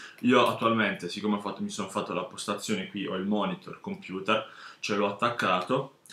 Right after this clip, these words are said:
e devo dire che è molto molto ben fatto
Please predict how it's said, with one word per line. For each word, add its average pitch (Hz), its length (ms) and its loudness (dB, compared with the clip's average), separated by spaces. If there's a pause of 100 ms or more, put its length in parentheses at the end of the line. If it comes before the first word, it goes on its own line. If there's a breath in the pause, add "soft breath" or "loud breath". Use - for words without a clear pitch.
(300 loud breath)
e 107 100 -4
devo 131 200 4
dire 117 260 4
che 110 380 0
è 110 140 0
molto 143 560 2
molto 113 400 2
ben 98 240 -2
fatto 135 720 -2